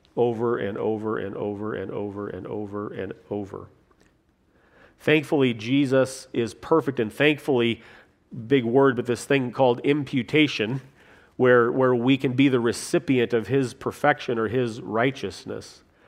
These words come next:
because of what he did on the cross.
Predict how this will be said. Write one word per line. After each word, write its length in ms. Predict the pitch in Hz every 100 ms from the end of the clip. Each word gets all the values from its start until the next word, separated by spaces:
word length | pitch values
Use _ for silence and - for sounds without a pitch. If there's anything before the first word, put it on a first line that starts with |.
| _ _
because 280 | 113 127 117
of 80 | 110
what 240 | 123 123
he 140 | 131 113
did 340 | 117 110 123
on 200 | - 104
the 80 | 98
cross. 640 | - 117 95 98 -